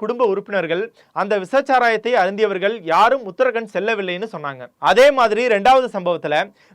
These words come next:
விஷச்சாராயம் ஹரியானா மாநிலத்திலிருந்து வந்ததா யோகி அரசு சொல்லுச்சு.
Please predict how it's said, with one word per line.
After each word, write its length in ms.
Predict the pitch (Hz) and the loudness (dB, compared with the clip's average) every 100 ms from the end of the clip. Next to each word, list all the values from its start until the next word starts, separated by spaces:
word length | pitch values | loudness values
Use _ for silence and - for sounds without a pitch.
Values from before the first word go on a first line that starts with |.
| 151 | -10
விஷச்சாராயம் 680 | 175 285 285 240 214 202 240 175 | -2 0 2 4 4 0 -4 -4
ஹரியானா 360 | 190 285 294 247 | -2 0 -2 -2
மாநிலத்திலிருந்து 560 | 208 202 185 185 196 226 | -2 -4 -6 -8 -6 -4
வந்ததா 300 | 185 175 156 190 180 | -4 -2 -2 -2 -2
யோகி 260 | 196 262 254 | -2 0 0
அரசு 200 | 214 156 196 | -2 -2 -10
சொல்லுச்சு. 300 | 160 147 | -10 -10